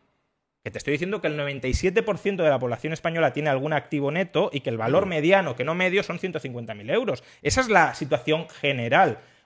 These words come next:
Speaker 1: Obviamente hay gente que está fatal y que no tiene ningún ahorro, ¿de acuerdo? No te estoy diciendo que nadie esté en una situación mala, pero no me digas que todo el mundo, o la mayoría, o incluso el valor mediano, está en una situación de incapacidad de ahorro.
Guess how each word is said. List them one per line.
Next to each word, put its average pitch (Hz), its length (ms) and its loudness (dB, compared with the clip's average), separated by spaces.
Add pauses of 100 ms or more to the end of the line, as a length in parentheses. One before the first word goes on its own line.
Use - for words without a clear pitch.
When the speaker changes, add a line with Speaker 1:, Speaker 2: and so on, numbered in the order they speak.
Speaker 1:
Obviamente 240 580 4
hay 202 160 8
gente 226 340 2
que - 80 -4
está 185 340 4
fatal 202 520 4
y 147 60 -6
que 165 100 -2
no 170 100 -2
tiene 190 140 -2
ningún 139 260 -4
ahorro, 117 480 -6
¿de 104 100 -6
acuerdo? 160 440 2 (100)
No 139 80 -12
te 208 60 -4
estoy 240 160 0
diciendo 175 500 0 (140)
que 170 100 6
nadie 180 460 4
esté 135 160 -2
en 143 60 -4
una 143 80 -6
situación 120 380 -6
mala, 113 300 -4 (140)
pero 131 120 0
no 147 80 -2
me 185 100 0
digas 220 240 4
que 165 100 2
todo 214 280 6
el 196 60 6
mundo, 208 480 0
o 151 80 6
la 143 100 8
mayoría, 147 580 6
o 160 100 8
incluso 156 300 2
el 139 60 2
valor 143 300 4
mediano, 202 460 2 (160)
está 151 200 -2
en 175 60 -2
una 196 80 -2
situación 185 360 -2
de 190 60 -2
incapacidad 139 520 0
de 127 80 0
ahorro. 107 380 -6